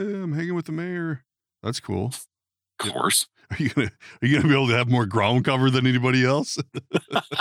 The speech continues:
Speaker 2: Well, hey,
Speaker 1: Which is,
Speaker 2: hey,
Speaker 1: which is
Speaker 2: hey,
Speaker 1: truly
Speaker 2: keep,
Speaker 1: what you're in it for. I know
Speaker 2: keep
Speaker 1: that.
Speaker 2: that, <laughs> keep that on the down low.
Speaker 1: <laughs> Keep that on the D L. Hey, I just, uh,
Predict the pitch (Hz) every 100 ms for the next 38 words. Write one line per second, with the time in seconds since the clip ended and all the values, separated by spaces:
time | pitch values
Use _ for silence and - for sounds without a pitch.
0 | - 143 170 - - - - - - 85
1 | 98 - - 156 175 151 151 139 - -
2 | 165 170 139 208 220 214 185 175 143 143
3 | 165 160 - 135 127 127 127 147 135 131
4 | 127 131 160 - 175 143 139 117 101 123
5 | - 160 107 110 - 151 143 208 190 143
6 | 202 196 170 143 120 147 127 123 120 110
7 | 117 _ - - - 165 170 226 208 -
8 | 196 170 147